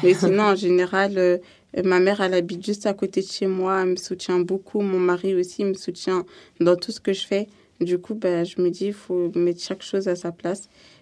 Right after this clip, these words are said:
et se donner du temps à soi. Parce que si on, on s'occupe pas de nous-mêmes, on peut pas s'occuper des autres. Du coup, euh, j'accorde de, de l'importance à mon bien-être, à mes temps de repos, de tranquillité pour être au taquet quand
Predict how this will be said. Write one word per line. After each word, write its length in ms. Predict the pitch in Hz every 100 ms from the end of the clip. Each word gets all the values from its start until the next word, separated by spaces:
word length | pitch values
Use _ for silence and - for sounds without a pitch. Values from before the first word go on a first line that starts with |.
| _
et 320 | 180 185 180 175
se 180 | -
donner 340 | 180 180 180 175
du 200 | 175 175
temps 260 | 202 202 175
à 80 |
soi. 360 | 165 - 175 196 _ _ _ -
Parce 140 | 185
que 120 | -
si 160 | 175 196
on, 340 | 196 175 170 160 165
on 100 | 175
s'occupe 380 | - 175 - 180
pas 120 | 185
de 100 | 180
nous-mêmes, 360 | 180 175 208 190
on 60 |
peut 160 | 175 175
pas 140 | 185
s'occuper 420 | 180 180 - -
des 240 | 170 170 165
autres. 220 | 202 - _ - _ -
Du 160 | 180 180
coup, 140 | 208 190
euh, 300 | 175 160 180
j'accorde 520 | 180 175 175 - 180 185
de, 340 | 175 170 180 202
de 80 | 175
l'importance 600 | 170 170 170 - 190 180
à 80 | 170
mon 180 | 170
bien-être, 800 | 175 170 175 175 180 185 185 -
à 180 | 170 170 - - _ _
mes 180 | - 175
temps 200 | 175 180
de 120 | 170
repos, 580 | 170 170 170 - 175 180
de 120 | 175
tranquillité 720 | 170 - 175 175 165 170 165 196
pour 360 | 202 180 175 -
être 260 | 175 170 -
au 80 | 175
taquet 480 | 170 170 - 185
quand 400 | 190 170 170 165